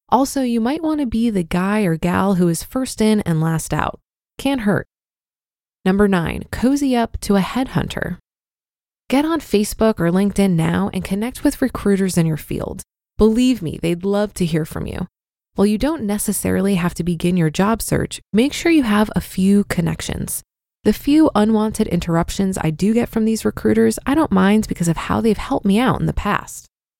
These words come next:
Number ten, get ready for next time. The author mentions laying the groundwork for an industry switch.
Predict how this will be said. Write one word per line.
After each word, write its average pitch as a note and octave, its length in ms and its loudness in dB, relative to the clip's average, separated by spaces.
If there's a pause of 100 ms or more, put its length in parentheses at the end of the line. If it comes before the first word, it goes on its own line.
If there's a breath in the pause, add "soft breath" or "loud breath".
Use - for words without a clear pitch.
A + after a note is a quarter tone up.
(680)
Number A#3+ 240 0
ten, B3 440 -4 (100)
get F#3+ 160 2
ready G#3+ 260 4
for G3 220 0
next E3+ 320 -2
time. - 380 -4 (920)
The B3 140 2
author D#4+ 300 2
mentions G#3+ 540 0
laying F3+ 320 2
the G3+ 100 4
groundwork E3+ 680 0
for F#3+ 220 -2
an E3+ 80 0
industry F#3+ 480 0
switch. - 540 -6